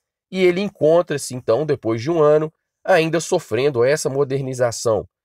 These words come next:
ainda não sendo apresentado a viatura em si para ser mostrada ao público. O que se sabe é que vocês mesmos me lembraram aqui nos comentários que tá inteirando um ano aí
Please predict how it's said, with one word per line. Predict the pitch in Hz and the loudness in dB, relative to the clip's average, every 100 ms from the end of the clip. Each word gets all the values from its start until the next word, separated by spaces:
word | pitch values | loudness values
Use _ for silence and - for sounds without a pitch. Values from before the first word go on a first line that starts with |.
| _ _ - | _ _ -4
ainda | 120 131 120 | -2 0 0
não | 143 190 | 0 0
sendo | - 151 147 | -6 -4 -2
apresentado | 127 127 135 139 131 - 127 131 107 | -2 -2 -4 -2 -4 -2 -2 0 -2
a | |
viatura | 101 131 131 113 110 | 0 -2 -2 -6 -8
em | 151 | -8
si | 160 - 147 165 _ _ _ | -8 -10 -10 -14 _ _ _
para | - 127 143 | -2 0 0
ser | - | -2
mostrada | 127 147 143 - 107 135 135 - | 0 0 0 -2 0 2 0 2
ao | 117 127 | 0 0
público. | - 135 147 90 - - - | -2 -2 -2 -4 -12 -20 -20
O | 90 | -16
que | - | -10
se | 165 | -10
sabe | - 135 156 156 160 _ _ | 0 0 0 -2 -12 _ _
é | - | -8
que | - | -6
vocês | 120 113 135 135 | -4 -4 -2 -4
mesmos | 110 120 110 | -2 -4 -4
me | 113 | -6
lembraram | 127 139 85 95 120 127 95 | -4 -4 -2 0 2 0 -2
aqui | 92 104 | -6 -10
nos | 110 98 | -12 -10
comentários | 95 110 131 110 127 117 - | -8 -8 -4 -2 0 -2 -8
que | - | -6
tá | 107 | -4
inteirando | 113 127 113 110 117 135 | -4 -4 -2 -2 -4 -6
um | 160 | -2
ano | 127 139 127 | 0 0 0
aí | 107 | -4